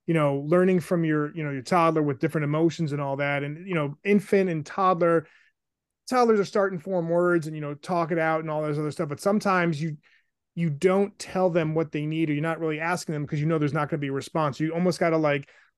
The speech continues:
look at their physical, like, movements and what are they doing, and then you tr-, you try and kinda guess, right? And I think we sometimes lose that when our kids get older and we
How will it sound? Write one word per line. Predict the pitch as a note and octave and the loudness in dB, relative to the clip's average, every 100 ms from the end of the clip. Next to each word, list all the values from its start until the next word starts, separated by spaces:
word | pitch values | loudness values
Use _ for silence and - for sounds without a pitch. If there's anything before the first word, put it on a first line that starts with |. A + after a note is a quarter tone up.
| - | 0
look | F3+ F3 | 2 2
at | D#3 | 0
their | D#3+ D3 C#3+ - | 0 0 -4 -4
physical, | - E3+ D#3 E3+ D#3+ | 0 0 2 0 0
like, | D3 C3+ | -2 0
movements | E3+ F3 D#3 | 2 2 -2
and | D3 D3+ | -6 -4
what | D#3+ | -4
are | |
they | D3+ C#3+ | -2 -4
doing, | C#3 D#3+ D3 | -2 -2 -2
and | D3 | -4
then | D3 | -4
you | |
tr-, | C3+ D3+ - | -6 -10 -6
you | D#3+ | -6
try | B2+ E3+ D#3 | 0 2 2
and | C#3+ | 0
kinda | D#3+ C3+ | -2 -2
guess, | C3 E3+ B2+ - | 0 0 0 -4
right? | C#3+ D#3 E3 _ _ - | -4 -2 -4 _ _ -4
And | E3+ | -2
I | |
think | D#3 A3+ | 2 2
we | G#3 | 2
sometimes | G#3+ G3 F#3+ E3 D3+ D3 | 2 0 0 -2 -2 2
lose | G3 G#3+ | 4 4
that | F#3 D3 | 4 0
when | D#3 | 0
our | D3+ | -4
kids | C#3 F3+ D3+ | -2 -2 -2
get | C#3+ | -2
older | D#3 E3+ D#3+ C#3+ | 0 2 2 0
and | |
we | D3 D3+ D3+ | -4 -6 -8